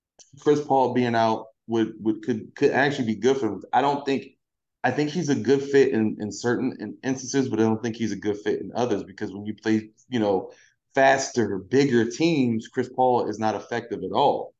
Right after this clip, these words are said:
Whereas if you have speed, you have ball movement, everybody's getting, everybody's touching the rock, everybody's moving, you might be able to make something happen.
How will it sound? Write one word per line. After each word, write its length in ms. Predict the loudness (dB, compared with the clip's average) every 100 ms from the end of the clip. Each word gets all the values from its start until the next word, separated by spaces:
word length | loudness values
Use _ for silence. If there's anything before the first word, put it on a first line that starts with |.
| _ _ _ _ -6
Whereas 920 | 2 4 4 0 0 0 0 -4 -6
if 200 | -6 -6
you 100 | -4
have 280 | 0 0 -2
speed, 680 | -8 -8 -4 -2 0 0 -2 -14 _ _ -6
you 160 | 0
have 360 | 2 2 0 2
ball 280 | 4 4 4
movement, 480 | 2 0 -4 -6 -8 _ _ _ _ _ _ _ _ _ _
everybody's 460 | -4 -2 2 2 2
getting, 300 | 0 -2 -4
everybody's 340 | -2 -2 -2
touching 300 | -2 -6 -6
the 40 | -4
rock, 240 | -2 0
everybody's 320 | -2 -2 -2 -2
moving, 200 | -6 -8 _ _ -8
you 120 | -2
might 260 | 0 0 0
be 100 | 0
able 100 | 0
to 80 | -2
make 180 | -8
something 320 | -12 -12 -10 -2
happen. 460 | -2 -2 -8 -14